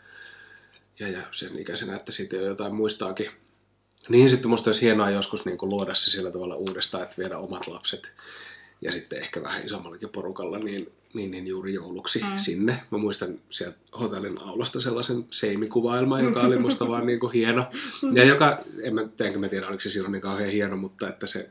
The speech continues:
Speaker 1: muisto siitä
Speaker 2: Niin.
Speaker 1: niinku jotenkin liittyy muihin, muihin kivoihin muistoihin.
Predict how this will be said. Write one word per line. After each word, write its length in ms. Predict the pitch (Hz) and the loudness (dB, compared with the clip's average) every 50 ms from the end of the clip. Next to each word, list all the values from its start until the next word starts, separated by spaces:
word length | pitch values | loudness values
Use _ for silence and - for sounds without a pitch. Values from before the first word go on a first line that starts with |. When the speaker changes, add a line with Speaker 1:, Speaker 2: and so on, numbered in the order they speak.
| - - | -10 -8
Speaker 1:
muisto 360 | 104 101 95 95 - - 92 | -6 -4 -2 -2 -2 0 0
siitä 280 | - 85 85 87 85 98 | -2 -2 -2 -4 -4 -4
Speaker 2:
Niin. 140 | 95 95 | -4 -4
Speaker 1:
niinku 300 | 98 98 98 - 92 90 - - _ _ _ _ _ _ _ _ _ _ _ _ _ _ _ _ _ _ - - - - _ _ _ _ - 110 107 85 69 - _ _ 80 | -4 -8 -10 -10 -12 -14 -16 -20 _ _ _ _ _ _ _ _ _ _ _ _ _ _ _ _ _ _ -20 -20 -20 -20 _ _ _ _ -16 -14 -12 -12 -14 -16 _ _ -14
jotenkin 380 | 78 76 104 95 98 - 127 - - - _ - - - - - - - - - - - - - - _ _ _ _ _ _ - | -12 -12 -12 -10 -10 -10 -10 -12 -16 -20 _ -20 -20 -20 -20 -20 -18 -18 -18 -18 -18 -18 -20 -20 -20 _ _ _ _ _ _ -8
liittyy 400 | 107 98 90 - - - 120 110 | -6 -6 -6 -4 -4 -2 -2 0
muihin, 380 | 123 131 120 107 135 151 - - | 0 0 0 0 -2 -2 -2 0
muihin 280 | 147 147 139 127 127 110 | 2 4 4 4 2 0
kivoihin 340 | 110 110 110 113 120 120 120 | -2 -2 -2 -2 -2 -2 -2
muistoihin. 640 | 120 117 113 - - - 123 131 135 131 127 127 | -4 -2 -2 -2 -2 -2 -2 -2 -2 -2 -2 -6